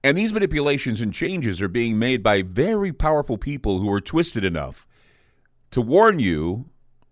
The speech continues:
that you're in the crosshairs of one of their diabolical agendas. Now, using what intuitive skills we have, we can tap into the storehouse of information we've accumulated over time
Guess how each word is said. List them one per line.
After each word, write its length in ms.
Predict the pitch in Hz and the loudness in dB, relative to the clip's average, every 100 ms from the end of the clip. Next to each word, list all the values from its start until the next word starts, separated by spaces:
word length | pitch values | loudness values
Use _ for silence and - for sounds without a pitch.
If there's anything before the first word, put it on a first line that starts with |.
| _ _ - | _ _ -4
that 100 | 127 | 0
you're 180 | 180 | 2
in 40 | 190 | 2
the 60 | |
crosshairs 800 | 160 165 147 - 127 117 117 - - | 0 2 0 0 -2 0 -2 -6 -4
of 140 | - 113 | 0 2
one 140 | 123 | 2
of 80 | 110 | 0
their 80 | 104 | 0
diabolical 600 | 104 95 90 87 90 82 | 0 2 2 -2 -2 -4
agendas. 400 | 80 101 80 65 | -2 -4 -4 -4
Now, 60 | |
using 420 | 95 139 196 196 165 | -2 0 2 2 6
what 160 | 156 | 4
intuitive 440 | 143 123 156 151 123 | 4 -2 -2 -2 -4
skills 680 | - 117 110 107 107 - - | 2 4 4 0 -4 -16 -10
we 220 | 107 117 | -4 -2
have, 580 | 107 90 65 73 147 - - - - _ _ _ _ _ _ _ _ _ _ _ _ _ _ _ _ | 0 -2 -6 -10 -12 -14 -20 -20 -20 _ _ _ _ _ _ _ _ _ _ _ _ _ _ _ _
we 160 | - 220 | 0 0
can 160 | 311 | 0
tap 300 | 170 165 151 | 2 2 2
into 120 | - 139 | 0 -4
the 120 | 123 | -6
storehouse 520 | - 147 127 101 95 | 2 2 4 2 0
of 120 | 104 | -4
information 560 | 117 110 104 117 - 92 | -4 -4 -4 -4 -4 -4
we've 180 | 113 104 | -4 -6
accumulated 580 | - 202 220 90 73 | -8 -4 -2 -4 -6
over 160 | - - | -12 -12
time 440 | - 160 160 147 | -4 0 2 0